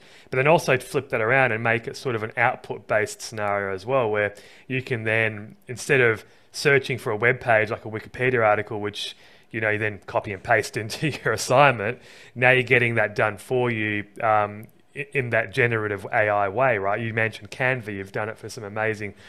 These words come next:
your slide decks have gone to, like, an-, the next level, right? Because, you know, not that you're not creative,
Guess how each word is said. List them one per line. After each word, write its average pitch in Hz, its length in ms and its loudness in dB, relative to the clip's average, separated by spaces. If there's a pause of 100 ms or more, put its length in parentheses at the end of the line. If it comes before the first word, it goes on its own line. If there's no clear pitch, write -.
(160)
your 120 140 -4
slide 120 340 2
decks 104 240 -4
have 104 100 -14
gone 107 220 -2
to, 104 100 -16
like, 104 320 -4 (120)
an-, 123 200 -8
the 123 140 -8
next 110 260 -4
level, 143 320 4
right? 98 260 0
Because, - 440 -2 (400)
you 135 100 0
know, 110 180 4 (320)
not 143 200 -2
that 127 100 -2
you're 117 100 -2
not 113 140 -6
creative, 123 720 4